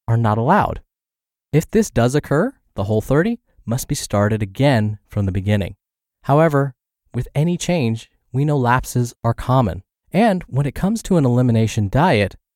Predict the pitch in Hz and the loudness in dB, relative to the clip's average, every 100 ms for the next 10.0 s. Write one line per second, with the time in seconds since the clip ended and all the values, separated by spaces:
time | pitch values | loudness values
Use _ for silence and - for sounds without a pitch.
0 | _ _ _ _ 170 247 - 151 143 - | _ _ _ _ 2 2 -2 -4 -4 -8
1 | - 117 117 113 104 95 113 135 185 185 | -6 -4 0 2 2 0 2 2 4 2
2 | 135 131 131 - 135 139 - 95 - _ | 2 2 0 -2 -2 -2 -4 -10 -10 _
3 | 165 220 254 240 - - 156 175 151 - | -2 0 0 0 0 0 2 2 0 -2
4 | 131 131 120 - 120 120 113 104 98 _ | 0 0 -6 -4 0 0 0 -2 -8 _
5 | - 120 - - 160 170 151 123 135 135 | -2 0 0 -2 0 2 2 2 2 2
6 | 127 135 131 110 - 92 95 _ _ - | 4 2 2 -2 -2 -4 -6 _ _ -2
7 | 156 - 165 170 - 127 123 - - 120 | -2 0 -4 -4 -8 -4 -4 -4 0 0
8 | 151 175 - 196 175 127 117 117 - 107 | 2 -2 -2 0 2 0 -2 -4 0 2
9 | 101 110 104 - 101 123 117 - 92 98 | 2 -2 -4 -4 -4 -2 -2 -4 -10 -10